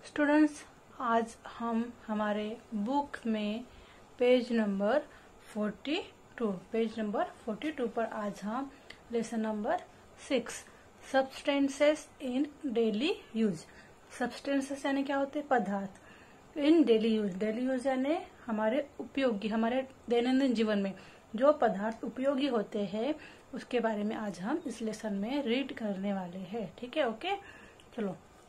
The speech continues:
क्या बोला है? Can you recall में याद करने के लिए बोला है हमें। पहला दिया है कि which three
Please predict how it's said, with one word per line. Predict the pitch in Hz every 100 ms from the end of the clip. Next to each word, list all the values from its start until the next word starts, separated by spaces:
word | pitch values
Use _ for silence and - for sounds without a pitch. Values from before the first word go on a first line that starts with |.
| - - - - - - - -
क्या | 240
बोला | 240 254
है? | 262
Can | 269 247
you | 262 240
recall | 226 - 208
में | 208 214 285 311 - - - - - 240
याद | 214 220
करने | 220 220 220
के |
लिए | 226
बोला | 214 208
है | 214
हमें। | 254 320
पहला | - 226 208 277 294
दिया | 208 208
है | 202 302 - - - -
कि | 240
which | 269 370 - - - -
three | - 233 262